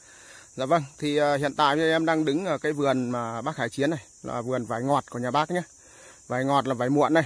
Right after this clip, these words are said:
vải thiều Lục Ngạn chính gốc đây các bác nhá. Thì, à, em sẽ xin chia sẻ cho các bác một, à, số ưu điểm như sau, cũng như là để cho các bác, à, tính lọc và làm khoanh vào thời điểm nào thì cũng, à, tùy theo, à, từng nơi,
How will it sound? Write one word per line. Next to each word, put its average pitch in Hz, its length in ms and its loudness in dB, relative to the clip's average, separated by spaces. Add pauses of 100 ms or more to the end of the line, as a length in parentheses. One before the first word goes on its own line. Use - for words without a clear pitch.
vải 120 160 -2
thiều 131 320 0
Lục 135 160 -2
Ngạn 139 220 2
chính 170 160 -4
gốc 208 160 8
đây 185 120 2 (160)
các 143 60 -2
bác 156 100 0
nhá. 180 100 2 (920)
Thì, 143 80 -2
à, 139 100 2
em 147 140 4
sẽ 170 160 2
xin 175 240 2 (140)
chia 170 120 0
sẻ 139 140 0 (100)
cho 143 60 -2
các 156 60 -4
bác 180 160 2
một, 151 240 0
à, 131 320 4 (880)
số 156 340 4
ưu 170 120 6
điểm 135 160 4
như 151 80 4
sau, 170 380 4
cũng 147 180 -4
như 165 60 0
là 147 120 -2
để 113 100 -4 (260)
cho 143 80 -2
các 151 100 -2
bác, 170 160 0
à, 156 200 4
tính 151 220 -2
lọc 151 280 2 (140)
và 127 100 0
làm 123 260 0
khoanh 143 200 0
vào 135 60 -2
thời 123 140 -6
điểm 117 180 -4
nào 135 280 0
thì 127 140 -6
cũng, 135 220 -6
à, 160 80 2
tùy 131 180 -2
theo, 139 280 2
à, 135 140 4 (340)
từng 123 200 0
nơi, 156 160 8